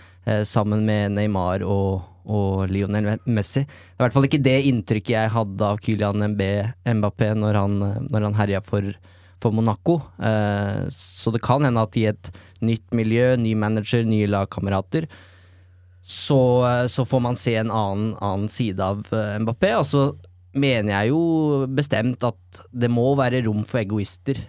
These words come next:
også i Manchester United, selv om vi skal dra i samme retning og spille med intensitet og presse for hverandre. Skal det bli mål, så må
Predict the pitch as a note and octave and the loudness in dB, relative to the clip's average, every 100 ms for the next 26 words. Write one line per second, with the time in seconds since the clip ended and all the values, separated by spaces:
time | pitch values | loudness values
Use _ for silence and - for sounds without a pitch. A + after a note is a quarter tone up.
0 | - - - - - A2+ - A#2 G#2+ G#2 | -16 -20 -20 -8 -4 -2 0 0 0 -2
1 | - A2 B2 A2+ G2 B2+ A#2+ - A#2 A#2 | -4 -4 -2 -2 -2 -4 -2 0 2 0
2 | A2 C3 A#2 A#2 A#2 A#2 A2 A2+ A2 - | 0 2 2 2 0 -2 0 0 -2 -2
3 | A2+ A2+ A2 - - - - C3+ A#2 A2 | 0 2 0 -2 -14 -18 -2 0 2 0
4 | G#2+ A#2+ A2 A#2+ - A2 G#2+ A2+ B2+ - | 0 -2 -2 -2 0 -2 -2 -2 -2 -4
5 | F#2+ A#2 A2 B2 A#2 G2+ C3+ D#3 - - | -4 -2 0 0 0 0 -2 -2 -14 -20
6 | - - - - - - - A#2 B2+ B2 | -20 -20 -20 -20 -18 -10 -2 0 2 2
7 | C3 B2 C3 D3+ C#3+ B2+ A#2 | 2 4 2 2 0 2 2